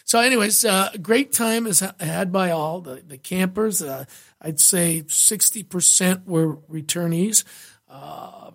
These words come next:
of at least five years and more. Uh, so it just, it takes place in Vegas. It's blo-, we're actually gonna play, uh, the last, the championship games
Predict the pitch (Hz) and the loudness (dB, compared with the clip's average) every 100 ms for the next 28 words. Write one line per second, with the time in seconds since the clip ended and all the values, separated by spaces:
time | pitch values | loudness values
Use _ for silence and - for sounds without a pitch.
0 | - 165 160 151 - 170 - 180 - - | -2 0 0 -4 -6 -6 -4 0 0 0
1 | 180 175 170 170 175 185 - - - 147 | 0 0 0 0 0 -2 -6 -10 -8 -4
2 | 147 160 233 _ _ _ - - _ _ | -4 -4 -8 _ _ _ -20 -20 _ _
3 | 143 165 165 160 - - 208 196 214 180 | -10 -8 -6 -2 2 2 2 0 -2 -4
4 | 302 - 254 180 220 202 - 220 240 - | 0 0 -2 0 0 2 -2 0 0 0
5 | 233 202 180 185 233 - 190 - 185 190 | -2 -2 0 2 2 0 0 -4 0 -4
6 | 180 - - 185 202 269 - 285 220 208 | -4 -12 -2 2 4 4 2 2 2 0
7 | - 233 180 165 151 _ _ _ _ _ | 0 0 2 -2 -8 _ _ _ _ _
8 | _ _ 156 151 147 165 175 180 185 - | _ _ -14 -12 -12 -8 0 2 4 2
9 | - 156 147 196 202 180 - 190 170 190 | 0 -8 0 0 0 0 -2 0 -2 0
10 | 233 - | 0 -4